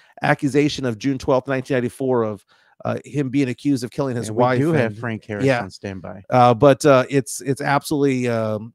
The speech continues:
Speaker 1: you know, what a, what a crazy story this was. And it, uh, kind of came to an end last night.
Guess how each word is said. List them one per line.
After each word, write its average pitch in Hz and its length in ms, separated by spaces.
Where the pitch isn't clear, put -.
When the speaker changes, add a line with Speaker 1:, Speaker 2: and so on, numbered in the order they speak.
Speaker 1:
you 123 120
know, 113 120
what 123 200
a, 151 180
what 143 140
a 143 180
crazy 170 480
story 147 440
this 117 240
was. 135 580
And 113 180
it, 110 280
uh, 110 200
kind 135 220
of 147 80
came 147 200
to 147 100
an 139 80
end 143 160
last 139 280
night. 151 280